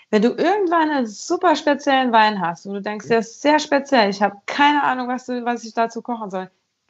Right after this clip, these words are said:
Speaker 1: Ich, sag mir mal Bescheid
Speaker 2: Mhm.
Speaker 1: und dann, äh, probiere ich den, dann mache ich was drumherum, weil da ist noch mal, da ist, das ist halt super interessant. Also, äh, bei dir und beim Philipp,
Speaker 2: Mhm.
Speaker 1: ihr entscheidet euch ja für einen Wein und denkt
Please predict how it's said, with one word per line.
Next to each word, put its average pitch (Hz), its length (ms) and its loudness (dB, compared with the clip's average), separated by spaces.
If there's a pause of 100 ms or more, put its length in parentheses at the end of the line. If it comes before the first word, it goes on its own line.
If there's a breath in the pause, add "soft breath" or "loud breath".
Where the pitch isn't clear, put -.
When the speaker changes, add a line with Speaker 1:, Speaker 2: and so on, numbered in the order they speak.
Speaker 1:
Ich, 208 200 -12 (100)
sag 233 320 2
mir 254 100 4
mal 202 160 6
Bescheid 226 420 0 (440)
Speaker 2:
Mhm. 151 220 -14
Speaker 1:
und 220 300 -2
dann, 226 320 0
äh, 214 240 0
probiere 214 360 -4
ich 262 120 -6
den, 262 200 -4
dann 226 100 0
mache 226 100 0
ich 214 100 -6
was 233 140 -2
drumherum, 214 320 -2
weil 190 280 2
da 226 120 2
ist 254 160 -2
noch 311 80 2
mal, 262 220 6 (340 loud breath)
da 240 80 2
ist, 247 300 0 (100)
das 277 220 -2
ist - 80 -20
halt 214 140 0
super 269 220 -4
interessant. 180 600 -6 (360 soft breath)
Also, 202 220 -2
äh, 202 540 2
bei 190 140 4
dir 254 180 2
und 214 80 -2
beim 180 180 0
Philipp, 349 380 -2 (420)
Speaker 2:
Mhm. 127 160 -8
Speaker 1:
ihr 233 480 2
entscheidet 226 540 2
euch 214 180 0
ja 208 140 -2
für 202 160 -8
einen 190 140 -6
Wein 208 360 -2
und 196 160 -6
denkt 208 300 -8